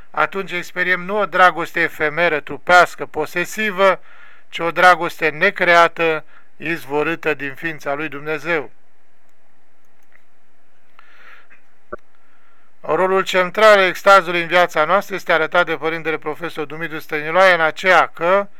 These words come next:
în cadrul vederii luminii, Dumnezeu ne dăruie lucrarea Lui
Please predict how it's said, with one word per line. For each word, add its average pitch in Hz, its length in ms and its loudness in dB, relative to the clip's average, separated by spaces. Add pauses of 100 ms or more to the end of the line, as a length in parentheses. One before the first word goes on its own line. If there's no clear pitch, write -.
(420)
în 147 200 -8
cadrul 175 380 8
vederii 160 380 2
luminii, 180 360 0
Dumnezeu 160 460 -4
ne 170 140 0
dăruie 170 260 0
lucrarea 156 480 4
Lui 175 380 -2